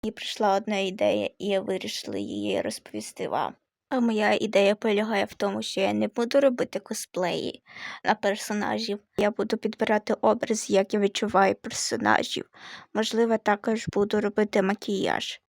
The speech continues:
Персонажки — це головна шістка з My Little Pony, тому я розділила відео на дві частини.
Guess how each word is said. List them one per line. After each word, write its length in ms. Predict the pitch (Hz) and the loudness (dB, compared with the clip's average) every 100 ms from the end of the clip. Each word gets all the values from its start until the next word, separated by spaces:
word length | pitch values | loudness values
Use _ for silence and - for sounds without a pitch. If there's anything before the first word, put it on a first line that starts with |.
| _ _ _ - | _ _ _ -10
Персонажки — 600 | - - 226 226 - 240 | -6 -2 0 0 -2 -8
це 420 | - 254 226 214 233 | -2 6 8 8 6
головна 440 | 220 214 214 214 | 2 4 4 2
шістка 680 | - - 226 - - 220 220 | 0 0 -2 -4 0 2 2
з 180 | - 214 | 0 0
My 440 | 214 202 220 214 | 2 4 2 2
Little 240 | 208 220 | 0 -4
Pony, 520 | - 240 240 262 247 302 _ - - - - | -2 4 6 8 4 0 _ -20 -20 -20 -6
тому 240 | 226 220 | 0 4
я 160 | 214 214 | 6 6
розділила 840 | 220 214 208 202 208 208 208 202 202 | 4 2 2 4 2 4 4 4 4
відео 440 | 226 233 220 202 | 2 6 8 8
на 140 | 196 | 6
дві 180 | 208 220 | 4 2
частини. 640 | - 220 - 175 185 226 | 0 -2 0 0 -2 -6